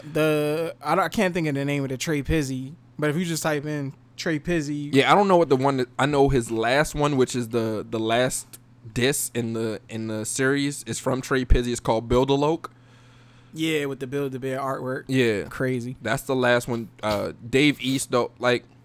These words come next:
Speaker 2: I, I like when the static is kicking up. I like when the, when the bars are there, when the rap is really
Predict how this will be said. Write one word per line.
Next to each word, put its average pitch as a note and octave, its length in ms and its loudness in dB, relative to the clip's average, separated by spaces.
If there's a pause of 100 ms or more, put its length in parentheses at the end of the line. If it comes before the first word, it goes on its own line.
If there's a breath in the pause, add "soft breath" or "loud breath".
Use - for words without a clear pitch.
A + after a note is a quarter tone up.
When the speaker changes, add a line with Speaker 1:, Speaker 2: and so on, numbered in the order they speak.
(500)
Speaker 2:
I, C3+ 140 -6
I C3+ 80 2
like C#3 260 4
when A#2+ 100 0
the A#2+ 60 -2
static A2+ 380 -2
is G#2+ 100 -8
kicking A2+ 320 -6
up. G#2+ 160 -2 (240)
I A#2 60 0
like B2 220 2
when A#2+ 140 0
the, A2+ 100 -2
when A#2+ 200 -2
the A#2 80 0
bars A#2 420 6
are B2 60 2
there, A#2+ 280 4
when A#2 120 -2
the A2 80 -4
rap A2+ 300 0
is A2+ 120 -4
really A2+ 360 -2